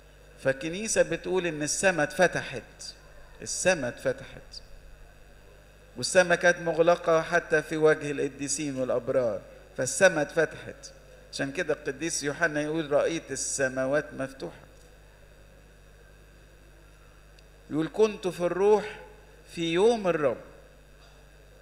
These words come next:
وأخذوا الملاك وزوروا أماكن كثيرة، لكن لأنها مكتوبة بما يسمى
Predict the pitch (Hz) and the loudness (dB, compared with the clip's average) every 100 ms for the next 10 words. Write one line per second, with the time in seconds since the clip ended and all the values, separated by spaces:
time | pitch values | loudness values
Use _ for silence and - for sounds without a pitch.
0 | - - - - - - - - - 123 | -20 -20 -20 -20 -20 -20 -20 -20 -6 0
1 | - 151 202 226 180 180 170 175 190 220 | 2 2 4 4 2 -2 0 0 0 -2
2 | 208 185 170 151 160 170 202 196 156 160 | -4 -6 -2 2 2 2 2 2 2 0
3 | 190 196 180 160 160 156 180 131 117 131 | -2 -4 -8 -8 -8 -8 -6 -4 -2 0
4 | 160 165 170 170 175 190 233 196 170 - | 0 -2 -4 -2 -2 -4 -6 -4 -6 -6
5 | 185 165 131 131 - - - - - - | -6 0 2 2 -2 -18 -20 -20 -20 -20
6 | - - 135 151 151 151 147 196 180 147 | -20 -10 -4 -2 0 -2 0 0 -2 -2
7 | 147 139 | 0 0